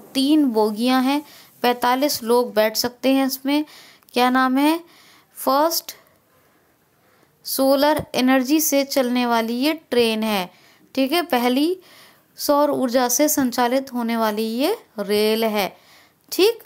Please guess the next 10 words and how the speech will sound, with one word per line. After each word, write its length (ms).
आपको 300
बताया 340
इसके 220
बारे 180
में। 120
केरला 500
सस्टेनेबल 920
गोल्स, 600
एक 140
मिनट, 240